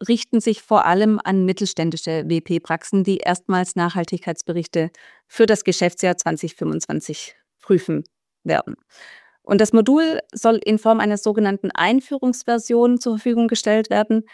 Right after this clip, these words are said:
das insbesondere Arbeitshilfen für die frühen Prozessschritte der Prüfung enthalten soll. Ähm, das Ganze soll in der ersten Jahreshälfte zwanzig fünfundzwanzig erscheinen und dann aber auch sukzessive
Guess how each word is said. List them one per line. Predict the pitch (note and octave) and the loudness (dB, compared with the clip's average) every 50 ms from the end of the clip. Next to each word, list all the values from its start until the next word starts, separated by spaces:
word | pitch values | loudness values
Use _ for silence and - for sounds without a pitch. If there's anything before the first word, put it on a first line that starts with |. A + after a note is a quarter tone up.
| - _ _ _ - | -20 _ _ _ -6
das | F#3+ - | -6 -4
insbesondere | - - A3 A#3 A3+ - - G#3 G#3+ G3+ G#3 G3 F#3 F#3 - - | 0 2 2 2 2 2 0 0 2 2 2 2 2 2 2 2
Arbeitshilfen | D#3+ F3 - A3 G#3+ G#3+ - - G3 G3+ G3 - G3+ | 2 2 2 2 0 0 -2 0 0 0 0 -2 -6
für | - - | -6 -6
die | E3+ F3+ | -6 -6
frühen | - - - - A3+ B3+ C#4+ D4 D4+ C#4 | -8 -8 -6 -2 0 0 2 2 0 -2
Prozessschritte | - B3+ A#3+ - - A#3+ A#3+ - - - - A#3 - A#3 A3 | -2 -6 -6 -4 -4 -4 -4 -4 -6 -4 -4 -2 -2 0 0
der | A3+ A3 A3 | 0 0 -2
Prüfung | A3 - - A3+ - - G#3+ - | -2 -4 -6 -4 -2 -2 -4 -2
enthalten | - G#3+ G#3+ - - G#3 G#3 G#3+ G#3 - G#3 | -2 -4 -4 -2 0 0 0 0 0 0 0
soll. | - G#3 G3+ G3+ G3+ G#3 - - - - - _ _ _ _ _ | 2 4 4 4 4 2 -2 -8 -18 -20 -20 _ _ _ _ _
Ähm, | - G3+ G3+ G3 G3 G3 G3 G3 G3 G3 - _ _ _ | 0 2 4 6 6 6 4 2 2 -2 -4 _ _ _
das | F#3+ F#3 - | -4 -2 0
Ganze | - F#3 G3+ G#3 - G#3 | 0 0 2 2 2 2
soll | G3 G3+ G3 G3 F#3 - - | 2 4 2 2 2 0 0
in | G3 G3 G3 F#3+ F3+ | -2 0 0 0 0
der | F#3+ F#3 - - | 0 0 0 0
ersten | - F3+ G3 - - G3 | 0 -2 -2 -2 -4 -2
Jahreshälfte | F#3+ F3+ F3+ G3 F#3+ - F#3 F3+ F3+ - F#3 | -2 -2 -2 -2 -4 -2 -4 -4 -4 -6 -8
zwanzig | F3+ - - F3+ F#3 F3+ F#3+ - - | -8 -6 -4 -4 -4 -4 -4 -4 -2
fünfundzwanzig | - F#3+ G#3 G3 F#3 - - F3 F3 - F3+ - | 0 0 0 0 -2 -2 -4 -6 -6 -6 -6 -6
erscheinen | - F3+ - - F3 F3 F#3+ G#3+ A3+ A#3 A3 | -6 -6 -4 -4 -2 0 2 4 4 4 4
und | G#3 - F#3 F3 - | 2 0 0 2 2
dann | E3+ F#3+ G3+ | 2 2 2
aber | F#3 - - - | 2 0 0 0
auch | - - | -2 -2
sukzessive | - - G3+ F3 - - F#3 E3+ - F3+ F3 D#3+ E3+ E3 | -4 -6 -8 -6 -4 -4 -4 -4 -2 -2 -2 0 0 -2